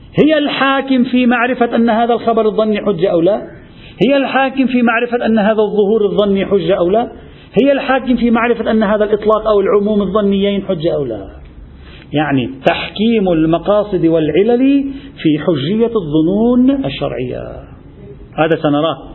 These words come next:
س-، س-، سأمشي معهم سنرى. هؤلاء يعتمدون هذه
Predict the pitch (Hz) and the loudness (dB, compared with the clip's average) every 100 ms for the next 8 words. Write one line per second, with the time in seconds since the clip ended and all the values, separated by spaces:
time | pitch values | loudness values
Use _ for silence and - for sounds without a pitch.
0 | - - - 139 139 147 156 156 147 147 | -20 -10 -10 -4 -4 -2 -2 -4 -2 -2
1 | 147 151 151 - - - - 139 147 135 | 0 0 -2 -6 -18 -16 -4 0 2 0
2 | 160 - - 165 180 190 196 147 175 160 | -2 -10 -4 0 2 2 0 0 0 0
3 | 196 185 147 139 | 2 0 0 0